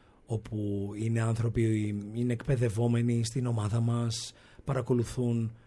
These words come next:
αυτά τα οποία κάνω και αρκετές φορές έχουν έρθει κάποιοι και μου έχουν πει, «Α, αυτό δεν μου άρεσε». Ή, «Ξέρεις τι, πλέον δεν σε νιώθω πάρα πολύ κοντά μου, θα ήθελα να, θα ήθελα να είσαι περισσότερο κοντά μου». Ή, «Ξέρεις τι, δεν μου άρεσε αυτό που έκανες». Και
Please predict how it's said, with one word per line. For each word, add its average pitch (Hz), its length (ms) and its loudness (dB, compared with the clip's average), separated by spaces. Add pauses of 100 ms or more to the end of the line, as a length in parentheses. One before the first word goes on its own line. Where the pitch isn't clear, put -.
αυτά - 220 -4
τα 117 80 0
οποία 113 220 2
κάνω 113 360 0
και 123 520 -2
αρκετές 120 460 -2
φορές 123 360 0
έχουν 123 180 -2
έρθει 120 140 -2
κάποιοι 143 220 -4
και 135 40 0
μου 139 60 -2
έχουν 127 120 -4
πει, 135 240 -6
«Α, 127 100 -4 (120)
αυτό 110 200 -6
δεν 123 100 -2
μου 113 120 0
άρεσε». 87 300 -8 (400)
Ή, 131 160 -4
«Ξέρεις 135 300 -2
τι, 156 260 0 (400)
πλέον 135 360 4
δεν 151 80 2
σε 180 120 4
νιώθω 120 280 2
πάρα 104 200 -4
πολύ 98 160 -6
κοντά 98 280 -4
μου, 113 200 0
θα 131 100 -2
ήθελα 143 300 -2
να, 139 120 0 (800)
θα 139 140 -6
ήθελα 151 240 -2
να 151 80 -4
είσαι 143 120 -2
περισσότερο 151 400 0
κοντά 104 260 -2
μου». 90 200 -6 (380)
Ή, 151 120 -4
«Ξέρεις 143 220 -4
τι, 185 100 2
δεν 156 140 2
μου 175 120 4
άρεσε 151 220 2
αυτό 107 140 -4
που 98 100 -8
έκανες». 95 340 -4
Και 120 140 -4